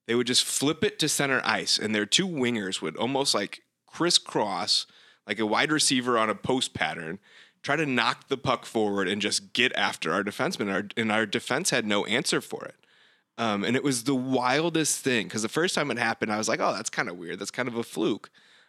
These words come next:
Um, and then they did it again and again and again. And I was just like, "What is this? I've never seen anything like it." Um, and I, the Blues just, I, they kept getting caught up ice. It wasn't, and after that first goal,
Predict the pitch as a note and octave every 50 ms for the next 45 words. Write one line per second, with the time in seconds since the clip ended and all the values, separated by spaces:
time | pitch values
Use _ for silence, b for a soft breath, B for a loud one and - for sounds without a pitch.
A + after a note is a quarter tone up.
0 | b - G#2 G#2 G2+ G2+ G#2 A2 A2+ G#2 G#2 G#2 A2+ A2+ A#2+ B2 B2+ D3 E3 D#3
1 | A#2+ G#2 F#2 F#2+ G#2+ B2+ C3+ - _ _ _ _ _ _ _ _ A2+ A2 G#2 B2
2 | A#2 A2+ A2 F#2+ F2+ F#2 G2+ A#2+ C3 _ _ _ _ _ _ _ _ _ _ -
3 | G#2+ G#2 G#2 A2 F#2+ B2+ D3 D#3+ A#2+ G2+ G2 G2 - G2+ G#2 G#2 A2 A2 A2+ A2
4 | - A2 G#2+ G#2+ - - G#2+ A2 A2 A2+ A2 B2 G#3 - - _ _ _ _ -
5 | E2 A2+ D3 A#3+ B3+ - - - - - - - - - D3+ F#3 G3 F3+ F3+ D#3+
6 | F3+ E3+ D#3+ D3 D#3 D3+ - D3 B2 A#2+ A2+ D3+ A#3 - - - - - - B
7 | B B B B B B B B - A#2+ A#2+ A2+ G#2 G2 F#2 E2+ D#2+ D#2 - -
8 | - - _ _ _ _ _ _ _ _ _ _ _ _ C3 B2 C3 - - F#2
9 | G#2 A#2 A#2+ G2 A#2+ A#2+ B2+ D3 E3 C#3+ D3 C#3 - - - - A#2 - - C2
10 | - - G#2+ G#2 - C3 C3 - - - D#3 - A#2 G#2+ - B2 A#2 A#2 A2 -
11 | - - F#2+ F2 F#2 G2 - - - F2 D2+ G#2 G#2+ A2+ A#2 A#2+ B2 A#2 A2 -
12 | - - A2+ A#2 A#2+ C#3 - D3+ C#3+ C3+ A#2 - - - A2+ A#2+ - - - D#2+
13 | E2+ F#2+ G2+ G2